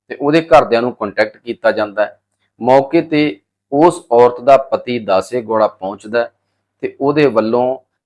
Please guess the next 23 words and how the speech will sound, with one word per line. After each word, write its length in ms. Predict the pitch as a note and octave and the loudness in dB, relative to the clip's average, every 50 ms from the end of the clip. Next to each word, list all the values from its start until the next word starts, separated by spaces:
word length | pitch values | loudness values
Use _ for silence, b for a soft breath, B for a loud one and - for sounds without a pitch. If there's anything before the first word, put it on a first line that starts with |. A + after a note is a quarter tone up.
| - | -8
ਤਸਦੀਕ 440 | B2 A#2 A2 G#2+ A2+ C3+ D3+ D3 D3 - | -8 -8 -6 -4 0 0 0 0 -2 -8
ਕੀਤਾ 260 | C3 A2+ - A#2+ A2 | -10 -4 0 0 2
ਜਾਂਦਾ 300 | G#2 G#2 G2 G2 A2 A2+ | 2 0 -2 0 -2 -2
ਵੀ 160 | A#2 B2 B2 _ - | -2 -4 -16 _ -2
ਇਹ 220 | B2+ C3+ C#3 C3 | 0 2 2 2
ਉਹਦੀ 200 | B2 A#2 A2+ A#2 | 0 0 -4 -8
ਪਤਨੀ 440 | G#2 - G2 F#2+ - F#2+ G#2+ B2 B2 | -8 -6 -8 -8 -6 -6 -10 -10 -10
ਹਰਿਨੀ 460 | A#2 G#2+ G2+ G2+ G2+ G2+ G2+ F#2 E2+ | -4 -4 -4 -4 -4 -8 -12 -16 -18
ਹੈ। 100 | D2+ - _ _ _ _ _ _ _ _ _ _ _ _ _ _ _ _ _ _ _ _ _ _ _ _ - | -20 -20 _ _ _ _ _ _ _ _ _ _ _ _ _ _ _ _ _ _ _ _ _ _ _ _ -6
ਹੁਣ 80 | D3+ D#3+ | -4 -4
ਇਹ 40 | D#3 | -2
ਸਾਰਾ 280 | - D3+ C#3 D#3 D#3+ | 2 2 4 4 4
ਕੁਛ 300 | D#3 - D#3 D3 - - D3+ D3+ C#3+ D3 - _ - | 4 2 -4 -6 -4 -4 -4 -4 -4 -6 -12 _ -6
ਪਰਿਵਾਰ 380 | - G#2 G2+ G#2 G#2+ A#2 B2+ C#3 | -4 2 4 6 6 6 6 4
ਨੂੰ 120 | D3 C#3 | 0 -2
ਪਤਾ 200 | C#3 C3+ - C3+ | -2 -2 0 2
ਲੱਗਦਾ 280 | C3 C3 B2 A#2 B2 B2+ | 2 2 2 2 0 -2
ਹੈ। 60 | B2 | -2
ਪਰਿਵਾਰ 420 | - - A2 G2+ G#2 G#2+ A#2 B2 | -2 -4 0 4 6 6 6 4
ਜਿਹਦੇ 300 | B2 - A#2+ B2 B2 A#2+ A2+ _ _ _ | 2 -2 -8 -6 -6 -6 -6 _ _ _
ਕਤਲ 260 | G#2+ G#2+ - - C3+ | -4 -4 -2 -2 -8
ਹੋਇਆ 280 | A#2+ A2+ A2 A2 A2 A2 | -6 -4 -2 -2 -2 -2
ਸੀ, 320 | A2 - A2 G#2+ G2 G2 | -2 -4 -8 -8 -8 -10